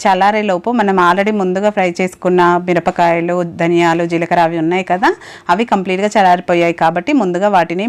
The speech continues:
మిక్సర్ జార్లోకి వేసేసుకోవాలి. వేసుకొని ఒక ఐదారు వెల్లుల్లి రెబ్బలు పొట్టు తీసుకొని వేసుకోవాలండి. అలాగే రుచికి సరిపడా ఉప్పు కంప్లీట్గా వేసేసుకోవాలి ఇక్కడే. ఇప్పుడు దీన్ని కొంచెం మెత్తగా గ్రైండ్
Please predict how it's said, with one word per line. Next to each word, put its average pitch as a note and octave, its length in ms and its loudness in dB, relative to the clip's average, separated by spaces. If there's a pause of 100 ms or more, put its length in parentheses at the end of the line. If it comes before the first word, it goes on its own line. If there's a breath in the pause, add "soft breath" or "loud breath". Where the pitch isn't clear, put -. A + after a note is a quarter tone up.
మిక్సర్ F3+ 340 -2
జార్లోకి D#3+ 440 0
వేసేసుకోవాలి. C#3+ 680 0 (460 loud breath)
వేసుకొని A3+ 420 0 (120)
ఒక F#3+ 100 0 (120)
ఐదారు F3+ 340 0
వెల్లుల్లి F#3 380 -2
రెబ్బలు G#3 340 0
పొట్టు G3+ 260 -4
తీసుకొని G3+ 380 0
వేసుకోవాలండి. E3 680 0 (500 loud breath)
అలాగే A3+ 280 2 (160)
రుచికి A3 340 -4
సరిపడా G3+ 360 2
ఉప్పు - 160 -14 (100)
కంప్లీట్గా F#3 480 -2
వేసేసుకోవాలి D3+ 580 0
ఇక్కడే. C3 240 -2 (760 loud breath)
ఇప్పుడు A3+ 200 2 (120)
దీన్ని G#3+ 300 2 (100)
కొంచెం G#3 340 0
మెత్తగా F#3 420 -2
గ్రైండ్ G3 260 2